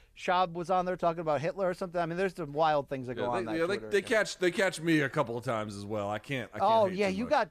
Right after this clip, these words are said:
Speaker 1: you got trapped in a bad area, Luke. Bad part of
Speaker 2: Yeah,
Speaker 1: town
Speaker 2: what
Speaker 1: on
Speaker 2: are you
Speaker 1: your
Speaker 2: gonna do?
Speaker 1: live chat. Good
Speaker 2: Yeah,
Speaker 1: God.
Speaker 2: what are you gonna do?
Speaker 1: Um, yeah, it happens to some people. Uh, so, yeah, I'll take that L. Luke, I don't know if I was thinking of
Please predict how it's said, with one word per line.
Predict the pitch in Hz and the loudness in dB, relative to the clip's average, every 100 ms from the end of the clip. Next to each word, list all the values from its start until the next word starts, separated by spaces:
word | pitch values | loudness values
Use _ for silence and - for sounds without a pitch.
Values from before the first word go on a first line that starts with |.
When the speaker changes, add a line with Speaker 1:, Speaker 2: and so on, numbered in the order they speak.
| _ | _
Speaker 1:
you | 202 | -2
got | 285 202 | 2 2
trapped | - 208 202 - | 2 0 2 0
in | 151 | -6
a | |
bad | 123 170 175 | -2 2 4
area, | 165 170 143 120 | 2 2 0 0
Luke. | 117 120 120 - | -4 -4 -6 0
Bad | 156 165 | 0 2
part | 185 147 | 0 0
of | |
Speaker 2:
Yeah, | 156 | 0
Speaker 1:
town | 156 131 | -2 -2
Speaker 2:
what | |
Speaker 1:
on | 120 | -6
Speaker 2:
are | |
you | 117 | -8
Speaker 1:
your | |
Speaker 2:
gonna | 117 | -6
do? | 123 | -4
Speaker 1:
live | 117 | -6
chat. | - 113 90 - | -10 -20 -20 -14
Good | 175 131 | -12 -4
Speaker 2:
Yeah, | 143 139 | 0 2
Speaker 1:
God. | 139 | 2
Speaker 2:
what | 110 95 | 0 -2
are | |
you | 82 | -2
gonna | 196 190 170 | 2 2 2
do? | |
Speaker 1:
Um, | 139 - _ _ - | -6 -20 _ _ -6
yeah, | 185 190 165 | 0 4 4
it | 151 | 2
happens | 147 127 120 113 - - - | -2 -4 -6 -12 -14 -20 -14
to | 135 | -14
some | - 131 113 | -6 -6 -6
people. | 120 120 110 | -8 -6 -4
Uh, | 165 180 175 | 2 2 2
so, | - 233 | 2 2
yeah, | 233 254 | 4 2
I'll | 233 247 | 2 2
take | 277 294 | 0 0
that | 269 226 | 2 2
L. | 185 208 | 4 2
Luke, | 185 233 214 | 2 0 0
I | |
don't | 302 427 | 0 2
know | 339 | 2
if | 302 | 4
I | 254 | 2
was | 240 - | 0 -2
thinking | 254 254 | -6 -2
of | 220 | -4